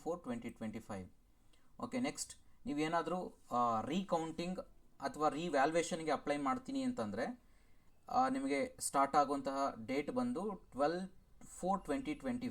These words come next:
ಫೈವ್. ಮತ್ತು ಲಾಸ್ಟ್ ಡೇಟ್ ಬಂದು ನಿಮಗೆ ರಿವ್ಯಾಲ್ಯೂಯೇಷನ್ ಮತ್ತು ರೀಕೌಂಟಿಂಗಿಗೆ ಲಾಸ್ಟ್ ಡೇಟ್ ಬಂದು that is seventeen four twenty twenty-five ಅಪ್ಲೈ ಮಾಡೋಕ್ಕೆ ಲಾಸ್ಟ್ ಡೇಟ್.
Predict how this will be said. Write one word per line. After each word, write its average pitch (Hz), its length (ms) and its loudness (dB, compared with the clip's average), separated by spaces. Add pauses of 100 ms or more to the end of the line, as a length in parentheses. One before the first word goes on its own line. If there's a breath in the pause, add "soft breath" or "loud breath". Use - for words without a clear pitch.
(100)
ಫೈವ್. - 240 -2 (840 soft breath)
ಮತ್ತು 254 180 0
ಲಾಸ್ಟ್ - 460 4 (100)
ಡೇಟ್ 180 300 4
ಬಂದು 147 240 2
ನಿಮಗೆ 127 260 0 (220)
ರಿವ್ಯಾಲ್ಯೂಯೇಷನ್ 277 600 0
ಮತ್ತು 262 300 -2
ರೀಕೌಂಟಿಂಗಿಗೆ 254 680 0 (100)
ಲಾಸ್ಟ್ 247 260 0
ಡೇಟ್ 233 240 -8
ಬಂದು 208 180 -2 (540 soft breath)
that - 180 -4
is - 80 -4 (460)
seventeen 185 420 -2 (120)
four 185 140 -2 (120)
twenty 262 340 -2
twenty-five 233 460 -4
ಅಪ್ಲೈ 254 200 -2 (100)
ಮಾಡೋಕ್ಕೆ 214 360 -4
ಲಾಸ್ಟ್ - 240 0 (100)
ಡೇಟ್. 202 200 -8